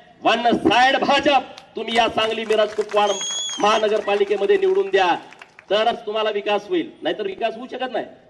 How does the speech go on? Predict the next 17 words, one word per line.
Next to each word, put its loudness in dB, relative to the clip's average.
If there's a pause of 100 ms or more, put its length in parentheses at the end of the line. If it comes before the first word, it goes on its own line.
(180)
यांच्याकडे -6
काय 2
रे, 2 (180)
निधी -2
नाही, 0
यांच्याकडे -2
काय -2
नाही, 2
यांच्याकडे -2
धोरण 2
नाही. 2 (540)
हे 0
ईश्वरपूरमध्ये 0
काय -2
करू -2
शकत -4
नाहीत, 0